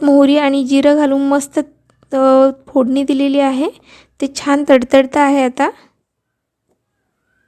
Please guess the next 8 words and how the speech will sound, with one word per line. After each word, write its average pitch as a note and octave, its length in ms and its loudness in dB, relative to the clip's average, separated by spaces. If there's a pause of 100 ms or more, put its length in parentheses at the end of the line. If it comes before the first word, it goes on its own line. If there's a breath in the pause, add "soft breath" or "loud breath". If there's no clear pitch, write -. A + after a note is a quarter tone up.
(1400)
आता C#4+ 240 0
आपण C#4 220 -2
लसणाची C#4 540 -2
आणि C#4 140 -2
हिरवी C4+ 240 0
मिरचीची C4+ 440 -4
फोडणी C4+ 340 0
दिली. B3+ 300 -2